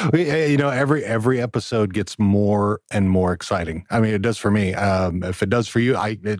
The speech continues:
uh, which I think it should. Uh, yeah, that's, it's, yeah, it's a great, this is a great thing. Um, so I'm very excited to do this. And you know what? I forgot to hit record on a couple things, so we're just gonna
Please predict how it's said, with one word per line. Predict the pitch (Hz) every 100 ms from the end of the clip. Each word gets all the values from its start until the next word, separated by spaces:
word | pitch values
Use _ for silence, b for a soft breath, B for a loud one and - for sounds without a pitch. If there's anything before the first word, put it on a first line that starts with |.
| -
uh, | 101 - -
which | 123 117
I | 101
think | 95 95
it | 90
should. | - 185 175 - B B B B -
Uh, | 113 107 101 98
yeah, | 107 92 90 -
that's, | 110 107 - - - -
it's, | 123 107 - - _ _ -
yeah, | 139 95 - 135
it's | 135
a | 107
great, | 95 113 113 - - _ _ - _ _ - _ _ _ _ _ _ _ _ _
this | 143 147 -
is | 127
a | 110
great | 113 110
thing. | - 98 87 123
Um, | 120 113 104
so | - 113 104 - B B B B B
I'm | - 175
very | 175
excited | 135 - 123 104 90
to | -
do | 98 101
this. | 85 -
And | - 117 110 110
you | 120
know | 127
what? | 139 -
I | 143 160
forgot | - 107 117 123
to |
hit | 110 -
record | 139 147 156
on | 113
a | 101
couple | 113 107
things, | 98 110 135
so | - 143
we're | 170 202
just | 170 -
gonna | 160 135